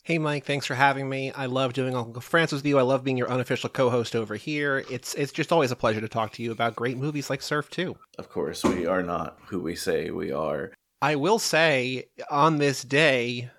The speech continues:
Speaker 1: we might be who we say we are elsewhere on the network. Just check other places out. I have been a fan of the show since the very beginning. I have loved Second Time Around.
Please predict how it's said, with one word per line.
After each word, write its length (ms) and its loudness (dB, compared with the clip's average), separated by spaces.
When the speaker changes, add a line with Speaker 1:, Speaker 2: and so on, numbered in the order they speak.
Speaker 1:
we 280 -4
might 340 4
be 160 2
who 160 2
we 160 0
say 220 0
we 180 -2
are 260 2
elsewhere 480 2
on 80 2
the 80 0
network. 380 0
Just 340 -6
check 280 0
other 160 2
places 320 -2
out. 240 2
I 100 8
have 140 4
been 100 2
a 60 0
fan 160 2
of 80 -2
the 40 0
show 540 0
since 280 0
the 80 -4
very 180 6
beginning. 420 -4
I 160 2
have 220 2
loved 180 6
Second 300 0
Time 200 0
Around. 520 -2